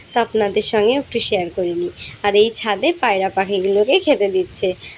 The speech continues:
আর ওরা কক কক করে খাচ্ছে, আর ঝাঁকে ঝাঁকে পায়রা আসছে। এর আগে অনেক দল পায়রা ছিল,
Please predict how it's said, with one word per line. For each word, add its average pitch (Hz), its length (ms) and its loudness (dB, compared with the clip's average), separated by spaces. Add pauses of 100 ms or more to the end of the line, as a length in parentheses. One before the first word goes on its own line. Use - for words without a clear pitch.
(100)
আর 233 120 2
ওরা 190 200 -2 (120)
কক 185 240 -4 (140)
কক 196 200 0 (100)
করে 302 200 4
খাচ্ছে, 285 520 0 (320)
আর 254 80 0
ঝাঁকে 208 460 -4
ঝাঁকে 233 300 0 (100)
পায়রা 180 320 -2
আসছে। 180 320 -8 (320)
এর 254 160 6
আগে 285 280 4
অনেক 339 480 4
দল 330 280 4
পায়রা 226 300 2
ছিল, 190 320 -6